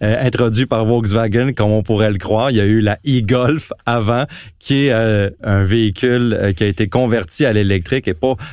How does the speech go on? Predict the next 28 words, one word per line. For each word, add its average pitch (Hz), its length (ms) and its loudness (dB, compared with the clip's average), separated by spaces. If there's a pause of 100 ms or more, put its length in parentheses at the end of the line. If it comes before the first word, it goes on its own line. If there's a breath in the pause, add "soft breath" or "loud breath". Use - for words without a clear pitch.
sa 95 160 -2
propre 104 480 -4
plateforme, 101 560 -4
tandis 92 240 -2
que 104 100 0
le 92 180 0
I 107 60 0
D 92 160 0
quatre, 104 400 -2
c'est 143 260 -2 (280 loud breath)
un 107 100 2
véhicule 104 540 0 (100)
dédié 120 540 0
à 104 80 0
l'électrique, 98 400 -2
qui - 40 -2
a 92 40 -2
été 98 120 -6
créé, 107 480 -2 (300 loud breath)
euh, 92 100 -2
pour 98 240 0
être 104 220 0
un 98 460 0
véhicule 95 340 0
électrique. 92 400 -2
On 131 140 -2
parle 139 240 0
d'un, 117 220 0